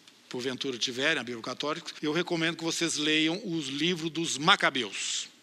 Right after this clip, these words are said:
O livro dos Macabeus é que traz essa história que eu vou contar pra vocês. O livro do Maca-, dos Macabeus é um livro apócrifo, como na Bíblia Católica existem vários livros apócrifos. Quer dizer, não são considerados por nós e nem pelos judeus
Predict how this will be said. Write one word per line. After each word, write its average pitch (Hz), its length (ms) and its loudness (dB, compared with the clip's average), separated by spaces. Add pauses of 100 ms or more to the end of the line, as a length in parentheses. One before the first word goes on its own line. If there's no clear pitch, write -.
(460)
O 190 100 2
livro 240 220 4
dos 208 160 0
Macabeus 190 600 6
é 214 60 6
que 214 140 0
traz 175 260 4
essa 170 160 2
história 175 300 2
que 170 80 -2
eu 175 40 0
vou 180 100 -2
contar 170 280 0
pra 160 120 -4
vocês. 151 480 -2
O 196 80 -2
livro 202 160 0
do 151 60 -4
Maca-, 170 220 2
dos 131 240 -6
Macabeus 160 540 0
é - 100 0
um 147 160 -2
livro 135 280 -2
apócrifo, 175 720 0
como 175 560 -2 (100)
na 135 160 -4
Bíblia 120 300 -6
Católica 156 840 -2
existem 160 460 2
vários 170 440 4
livros 139 420 0
apócrifos. 127 960 -2 (180)
Quer 165 160 4
dizer, 135 180 -2
não 180 160 2
são 240 320 4
considerados 160 1000 2
por 214 260 -2
nós 180 320 4
e 214 60 0
nem 240 300 6
pelos 160 280 0
judeus 160 600 2